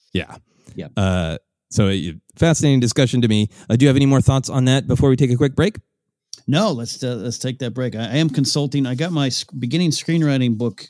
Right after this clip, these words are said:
Speaker 2: out, Joseph, and they say every villain is the hero in his own story.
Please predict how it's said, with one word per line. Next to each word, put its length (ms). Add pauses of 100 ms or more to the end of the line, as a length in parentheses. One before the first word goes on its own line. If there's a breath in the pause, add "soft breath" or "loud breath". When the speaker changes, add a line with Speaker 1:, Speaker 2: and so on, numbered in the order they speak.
Speaker 2:
out, 240
Joseph, 400
and 140
they 120
say 520 (840)
every 320
villain 460
is 200
the 120
hero 420
in 60
his 160
own 140
story. 420